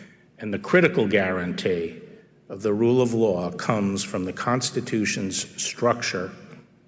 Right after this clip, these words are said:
of separation of powers. Now, there are many, many elements of the rule of law, and there are many, many safeguards built into our great Constitution, but tonight I want to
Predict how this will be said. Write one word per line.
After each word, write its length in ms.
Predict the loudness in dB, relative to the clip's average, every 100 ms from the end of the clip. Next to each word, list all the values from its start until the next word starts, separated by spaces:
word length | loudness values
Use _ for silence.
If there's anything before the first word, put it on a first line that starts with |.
| _ -12
of 100 | -4
separation 680 | 0 0 0 0 2 0 -4
of 160 | -8 -4
powers. 720 | -2 -2 -2 -4 -8 -12 -14 -18 -20 _ _ _ _ _ _ _ _ _ _ _ -14
Now, 60 | -8
there 120 | -2
are 40 |
many, 240 | 2 2 0
many 440 | 2 4 4 2
elements 640 | 2 2 2 0 -2 -4
of 420 | -6 -6 -8 -14 -16 -20 -20 _ _ _ _ -10
the 100 | -4
rule 320 | 0 0 0
of 100 | -4
law, 460 | -4 -4 -2 -4 -6 -8
and 100 | -6
there 80 | -2
are 20 |
many, 300 | 0 0 0 -2
many 300 | 0 0 2
safeguards 640 | 0 0 0 -2 -2 -2 -2
built 320 | -4 -2 -4
into 260 | -4 -2
our 100 | -2
great 300 | -2 -2 -4
Constitution, 920 | -6 -6 -6 -6 -6 -6 -4 -4 -6 -6
but 120 | -8
tonight 300 | -4 -2 0
I 60 | 0
want 240 | 0
to 40 | -2